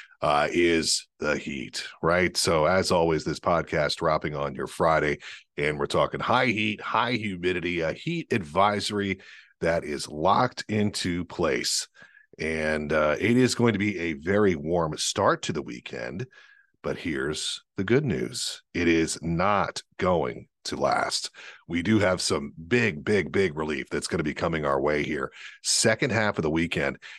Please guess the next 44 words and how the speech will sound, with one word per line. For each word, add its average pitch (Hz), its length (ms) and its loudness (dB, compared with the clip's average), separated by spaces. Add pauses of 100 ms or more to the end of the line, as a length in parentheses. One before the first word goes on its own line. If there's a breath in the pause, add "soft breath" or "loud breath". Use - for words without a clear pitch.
and 78 160 0
heading 87 300 2
into 76 580 -2
next 69 400 -4
week. 67 380 -8 (280 loud breath)
That's 92 460 2
when 95 80 0
the 78 120 -2
humidity 76 480 0
is 73 280 -6
going 73 260 -2
to 69 60 -4
break, 76 400 0
and 87 180 0
that's 143 240 -2
when 196 120 2
the 190 80 6
heat 208 260 2
wave 113 560 4
is 90 220 -4
going 82 300 0
to 76 60 -4
break. 73 300 0
So, 95 280 4 (420 loud breath)
uh, 135 80 6
bottom 147 320 4
line 143 180 6
is, 123 120 2
depending 131 280 2
on 120 80 4
when 113 120 2
you're 98 80 0
tuning 113 280 0
into 98 160 -2
this 87 140 -8
podcast 95 560 -2
here 87 120 -2
over 78 120 -4
the 71 60 -10
course 85 300 -2
of - 40 -10
the 76 80 -4
weekend, 85 480 0
and, 65 100 -4